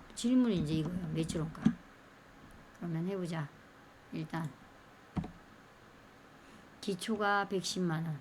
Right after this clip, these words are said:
각자 칸에다 넣으시면 돼요. 백십만 원. 단기의 총 상품 매입액. 이거는 단기 순매입액. 여기에 매입 한출, 매입 환율이, 매입 할인 없으니까 당연히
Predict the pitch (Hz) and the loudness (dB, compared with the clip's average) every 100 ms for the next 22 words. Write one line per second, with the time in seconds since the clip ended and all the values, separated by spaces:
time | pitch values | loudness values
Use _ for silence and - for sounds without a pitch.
0 | - - - 165 - 202 - - 233 190 | -10 -14 -10 -10 -2 -2 -2 -2 0 0
1 | 170 170 202 - - 165 170 165 156 160 | 0 0 -2 -4 -4 -2 0 0 0 0
2 | 202 262 - - 180 - 165 175 160 - | 0 -2 -4 -12 -8 -4 -4 -4 -8 -14
3 | - - - - - - - - - - | -20 -20 -20 -20 -20 -20 -20 -20 -12 -2
4 | 170 175 190 214 247 254 - 285 277 277 | 2 2 2 2 2 -2 0 2 4 4
5 | 277 269 262 254 247 233 247 220 180 165 | 4 4 6 6 4 2 4 4 4 2
6 | 175 - - - 170 170 240 277 - - | 0 -6 -14 -10 -2 2 2 2 -2 0
7 | 156 151 156 277 285 262 240 220 220 220 | 0 2 0 2 4 4 4 2 2 -2
8 | - - - - - - 180 185 180 175 | -8 -20 -20 -20 -20 -4 2 4 6 4
9 | 175 175 - - 175 180 190 190 202 196 | 0 -4 -12 -6 4 8 8 6 -2 -2
10 | 269 294 320 - - 170 170 175 175 170 | -2 -2 -4 -6 0 4 4 2 -2 0
11 | 175 247 311 - 175 170 175 170 165 156 | 2 0 0 2 6 6 4 0 0 0
12 | - 160 156 - 135 - - - 151 160 | -2 -4 -4 -4 -10 -14 -20 -10 -2 0
13 | 160 190 277 | 2 2 2